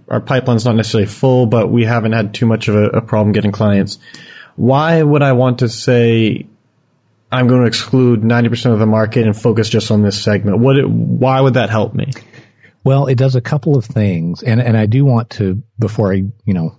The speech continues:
Speaker 2: kind of get into the pitch for <laughs> why you'd want to do it, I want to say that, uh, give a caveat, which is there are other ways to, uh, to, you know, to run a business, and you can successfully run a business as a generalist. So I'd be an idiot to say you can't, because there's ample proof that you can.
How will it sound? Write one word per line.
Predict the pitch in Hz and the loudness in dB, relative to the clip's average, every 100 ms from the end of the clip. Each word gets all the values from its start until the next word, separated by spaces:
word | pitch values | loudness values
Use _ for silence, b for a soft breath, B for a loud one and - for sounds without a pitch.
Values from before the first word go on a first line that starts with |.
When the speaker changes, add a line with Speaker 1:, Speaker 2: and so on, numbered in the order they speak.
| - _ - | -20 _ -8
Speaker 2:
kind | - | -6
of | 92 | -2
get | 98 | -2
into | 98 92 | -2 -2
the | 87 | -4
pitch | - - 120 - | -4 -2 -2 -2
for | - 180 | -2 -2
<laughs> | |
why | - 120 | -2 -2
you'd | 131 123 | -2 0
want | 113 | 0
to | 95 | 0
do | 87 98 | -2 -2
it, | 90 | -2
I | 117 - | -6 -4
want | 101 101 | -2 -2
to | 101 | -4
say | 101 95 | -4 -2
that, | 85 90 90 | -2 -4 -6
uh, | 95 - - 139 120 | -10 -14 -8 -4 -2
give | 110 95 | -2 -2
a | |
caveat, | 92 101 95 87 92 | -4 -4 -2 -4 -4
which | 90 - | -6 -4
is | 95 80 | -6 -4
there | 120 151 | -2 0
are | 127 123 117 | 0 -2 -2
other | 104 92 | -2 -2
ways | 87 87 80 78 - | -2 -4 -4 -6 -12
to, | - 87 80 80 - B B B B B B B - | -6 -4 -4 -6 -10 B B B B B B B -8
uh, | 113 95 | -6 -6
to, | - 120 | -6 -4
you | |
know, | 95 | -4
to | 95 | -4
run | 98 92 | -4 -4
a | 85 | -4
business, | 90 85 87 - - _ - - - | -6 -4 -6 -8 -18 _ -20 -12 -4
and | 135 139 | 0 2
you | |
can | 160 135 131 | 0 0 -2
successfully | 120 110 123 104 110 | -2 -4 -6 -4 -4
run | 92 92 | -2 -2
a | 87 | -2
business | 87 90 - 98 | -4 -4 -4 -6
as | 92 | -6
a | |
generalist. | 85 95 85 87 98 104 - - _ _ _ _ _ _ _ - | -4 -4 -2 -2 -4 -6 -10 -20 _ _ _ _ _ _ _ -4
So | 120 | -2
I'd | 107 | 0
be | 98 | -2
an | |
idiot | - 127 113 92 | -2 0 0 -2
to | - 98 | -4 -6
say | 101 | -4
you | 87 90 | -4 -6
can't, | - 147 98 95 | -2 -2 -2 -2
because | 95 107 92 | -4 -4 -4
there's | 90 - | -4 -2
ample | 117 113 101 | -2 -2 -4
proof | - 98 92 | -4 -2 -2
that | - - | -6 -4
you | 104 104 | -4 -4
can. | - 92 87 87 | -2 -2 -2 -4